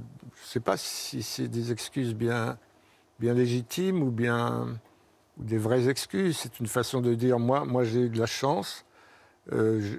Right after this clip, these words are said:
j'avais quelques qualités, peut-être. C'est le, c'est comme ça. Et ça a marché. Tout le monde ne peut pas en dire autant. Voilà, excusez-moi.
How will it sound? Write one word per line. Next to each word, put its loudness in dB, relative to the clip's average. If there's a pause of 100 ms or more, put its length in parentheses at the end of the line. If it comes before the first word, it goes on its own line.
j'avais 0 (280)
quelques -2
qualités, 0
peut-être. -2 (400)
C'est -10
le, -4 (120)
c'est -20
comme -2
ça. 0 (560)
Et 2
ça 2
a 2
marché. -2 (600)
Tout 0
le 4
monde 4
ne 4
peut 0
pas 2
en 0
dire 2
autant. -2
Voilà, 0
excusez-moi. -2